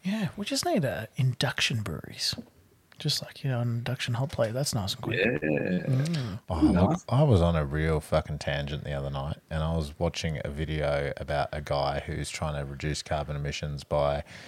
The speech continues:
Speaker 3: using sheets of graphene in heat, superheated inside water to replace hot water cylinders. And I was like, "Could I use that in the brewery? 'Cause that's a fucking great way to heat water."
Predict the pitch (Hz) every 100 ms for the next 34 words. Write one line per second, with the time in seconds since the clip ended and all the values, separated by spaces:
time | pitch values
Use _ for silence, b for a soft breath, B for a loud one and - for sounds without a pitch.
0 | B - 87 73 76 - 85 - 85 73
1 | 80 73 - 78 73 73 73 - 156 147
2 | 147 139 - - 156 - - - - 78
3 | 73 69 71 - 80 73 71 - 76 -
4 | - 139 - 73 - - - 80 82 -
5 | 90 107 156 - 87 87 87 85 76 -
6 | b b b b b b _ - - 107
7 | 120 82 73 - - 69 73 76 151 156
8 | - 98 - - - 76 - - 50 -
9 | _ - - - - 85 87 - 73 67
10 | - - 71 69 80